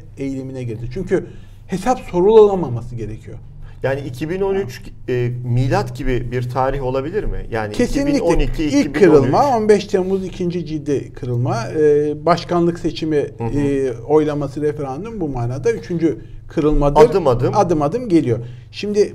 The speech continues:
Speaker 1: baktığın zaman Turan Bey, bunlara baktığın zaman, e, Türkiye'de, herhangi bir ülkede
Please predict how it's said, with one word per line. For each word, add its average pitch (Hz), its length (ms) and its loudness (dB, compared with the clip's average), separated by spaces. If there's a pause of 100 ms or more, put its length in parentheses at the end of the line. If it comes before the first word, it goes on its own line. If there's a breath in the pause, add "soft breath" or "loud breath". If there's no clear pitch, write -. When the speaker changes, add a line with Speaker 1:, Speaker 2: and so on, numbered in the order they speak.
Speaker 1:
baktığın 247 440 -4
zaman 160 300 -2 (160)
Turan 135 300 -6
Bey, 113 200 -4
bunlara 147 340 -4
baktığın 160 420 -6
zaman, 131 340 -4 (800 loud breath)
e, 135 220 -4 (100)
Türkiye'de, 202 760 0 (320)
herhangi 196 680 -6
bir 131 100 -4
ülkede 113 400 -8